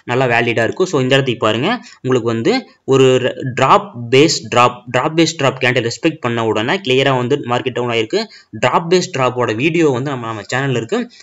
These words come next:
பாருங்க புரியும். நெக்ஸ்ட் பாருங்க, டிராப் பேஸ் டிராப் டச் ஆன உடனே அதனோட ரோல் என்ன, ரா-, டிராப் பேஸ் டிராப் டச் ஆன உடனே மார்க்கெட் வந்து ரிவர்ஸ் ஆகும், ஸ்னைப்பரா வந்து ரிவர்ஸ் ஆகும். So அதே மார்க் மாதிரி மார்க்கெட் வந்து ரிவர்ஸ் ஆயிருக்கு.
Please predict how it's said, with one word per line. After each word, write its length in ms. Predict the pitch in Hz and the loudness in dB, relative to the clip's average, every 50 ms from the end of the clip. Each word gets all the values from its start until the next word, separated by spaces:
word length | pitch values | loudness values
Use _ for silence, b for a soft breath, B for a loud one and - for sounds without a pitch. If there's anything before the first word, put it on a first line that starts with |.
| B _ | B _
பாருங்க 340 | - 120 127 135 135 131 127 | 0 2 2 4 2 0 -2
புரியும். 380 | - 113 110 113 117 - - 156 B B B _ _ _ _ _ _ _ _ _ _ _ _ - | -2 -4 -2 0 0 0 0 -2 B B B _ _ _ _ _ _ _ _ _ _ _ _ -2
நெக்ஸ்ட் 260 | 135 139 139 - 151 | -2 -2 0 0 2
பாருங்க, 280 | 147 123 117 117 120 160 180 - - | 2 2 2 2 0 -2 -2 -4 -4
டிராப் 260 | 107 - 131 147 147 | -2 0 0 2 2
பேஸ் 160 | 165 156 156 | 2 2 2
டிராப் 200 | 143 139 135 127 127 | 2 0 0 0 0
டச் 280 | 110 117 113 - - | -2 -2 -2 0 0
ஆன 160 | 147 139 135 123 | 2 2 2 2
உடனே 300 | 113 110 113 117 160 208 | 0 0 0 0 -2 -2
அதனோட 320 | - - 127 123 127 110 | -2 -2 0 0 0 2
ரோல் 240 | 120 147 165 175 165 | 2 4 4 4 4
என்ன, 240 | 151 147 143 143 143 | 4 2 2 2 2
ரா-, 160 | 135 120 120 127 | 2 2 0 0
டிராப் 280 | 117 110 123 131 143 151 | 0 0 0 2 2 2
பேஸ் 180 | 147 160 151 156 | 2 0 0 0
டிராப் 260 | - 135 127 123 123 | 0 0 0 0 0
டச் 300 | 113 - 120 117 - - | -2 -4 -4 -4 -2 0
ஆன 180 | 147 143 139 127 | 0 2 2 0
உடனே 220 | 117 131 123 147 | 0 -2 -2 -2
மார்க்கெட் 400 | 143 123 120 135 131 139 135 139 | -2 -2 -2 -2 0 -2 -2 0
வந்து 240 | 123 113 110 117 185 240 214 B B B B - | -2 -2 0 2 2 2 2 B B B B -2
ரிவர்ஸ் 420 | 113 120 123 127 135 127 127 - | 0 2 4 4 4 2 2 0
ஆகும், 300 | 120 117 117 117 113 107 | 0 0 2 2 2 0
ஸ்னைப்பரா 460 | - - - 135 147 156 143 165 151 147 | 0 -2 -2 0 0 0 0 0 0 2
வந்து 200 | 131 127 139 139 | 2 2 2 2
ரிவர்ஸ் 280 | 123 120 123 135 123 127 | 2 4 2 2 2 0
ஆகும். 260 | 127 120 120 165 233 233 B B B B | -2 -2 0 0 -2 -2 B B B B
So 120 | - - - 123 | -6 0 2 2
அதே 220 | 113 120 139 160 | 4 4 4 4
மார்க் 320 | 156 139 135 131 127 135 131 123 | 4 4 2 2 0 -2 -4 -4
மாதிரி 220 | 120 120 127 151 160 135 | -2 0 0 0 0 0
மார்க்கெட் 360 | 120 117 123 127 123 135 120 | 0 0 0 0 0 -2 -2
வந்து 160 | 120 123 123 | 0 0 0
ரிவர்ஸ் 280 | 117 120 131 139 131 131 | 0 2 2 2 2 0
ஆயிருக்கு. 440 | 117 110 110 107 110 107 - 175 | 0 0 0 0 -2 -2 -2 -2